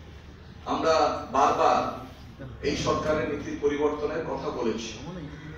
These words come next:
আপনারা জানেন যে দু হাজার উনিশের জানুয়ারি মাসের আট তারিখ এবং ন তারিখে আমরা একইভাবে কেন্দ্রীয় সরকারের নীতির পরিবর্তনের দাবিতে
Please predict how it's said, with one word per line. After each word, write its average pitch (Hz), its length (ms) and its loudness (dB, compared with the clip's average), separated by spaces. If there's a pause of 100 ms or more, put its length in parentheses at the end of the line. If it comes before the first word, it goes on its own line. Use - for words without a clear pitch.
(340)
আপনারা 165 300 2
জানেন 170 440 2
যে 151 340 4 (140)
দু 151 60 0
হাজার 165 300 4
উনিশের 143 480 0 (1080)
জানুয়ারি 170 340 4
মাসের 165 440 0
আট - 260 2
তারিখ 160 420 0
এবং 151 220 0
ন 143 160 -2
তারিখে 165 380 2 (1160)
আমরা 165 280 2
একইভাবে 170 600 2 (1300)
কেন্দ্রীয় 165 640 6 (100)
সরকারের 160 480 4
নীতির - 240 -4
পরিবর্তনের 151 640 2
দাবিতে 147 540 2